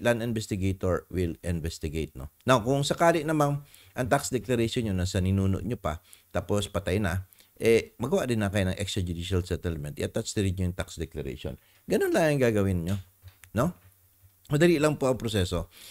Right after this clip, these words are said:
Basta importante, pinaka-importante, <laughs> meron kayong tax declaration. Otherwise, kung wala, eh di, mag, uh, kuha kayo ng tax. Uh, apply kayo for tax declaration. Okay? And you pay, start paying the real property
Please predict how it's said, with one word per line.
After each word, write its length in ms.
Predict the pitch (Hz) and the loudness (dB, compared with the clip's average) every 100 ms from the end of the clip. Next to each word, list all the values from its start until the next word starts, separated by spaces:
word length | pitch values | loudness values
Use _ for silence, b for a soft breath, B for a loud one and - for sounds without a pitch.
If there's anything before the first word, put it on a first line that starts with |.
| B | B
Basta 160 | - 123 | -2 0
importante, 560 | 127 - - 131 110 101 | 2 2 6 4 4 0
pinaka-importante, 640 | - 104 101 - - 110 101 | 2 -2 -4 -4 -2 0 2
<laughs> 40 | 95 | 2
meron 240 | - 92 | 0 0
kayong 240 | 98 87 | 0 0
tax 240 | 87 - - | -2 -4 -8
declaration. 640 | 92 - 78 76 - 90 | -6 -4 -2 -2 -4 -2
Otherwise, 400 | 170 214 147 147 | 4 8 8 6
kung 160 | 135 170 | 2 6
wala, 320 | 190 151 - B B | 8 8 4 B B
eh 160 | - 98 | 0 4
di, 320 | 151 131 123 - _ 143 | 4 2 0 -8 _ -6
mag, 160 | 160 | -4
uh, 400 | 151 165 160 151 | -2 0 0 -2
kuha 240 | - 220 - | 2 2 2
kayo 160 | 117 | 0
ng 80 | 113 | -2
tax. 480 | - - - - b b b _ | -4 -6 -10 -18 b b b _
Uh, 320 | 95 90 78 - | 0 2 0 -4
apply 240 | - 156 | 0 0
kayo 160 | 120 110 | 2 0
for 160 | 101 85 | 0 -4
tax 320 | - - - | -6 -6 -8
declaration. 720 | 71 69 57 67 - - - _ - | -6 -6 -6 -6 -8 -10 -16 _ -6
Okay? 560 | 80 98 123 151 b b - | -4 2 2 2 b b -2
And 240 | 107 107 | 0 2
you 80 | 98 | 0
pay, 320 | 98 92 92 | 0 0 0
start 400 | 98 127 127 - | 2 2 2 0
paying 480 | 113 95 92 92 95 - - | 0 2 2 0 -6 -12 -6
the 160 | 85 | -2
real 400 | 87 90 85 92 - | 2 2 2 -4 -4
property 640 | 87 78 73 71 65 - | -2 0 -2 -6 -8 -10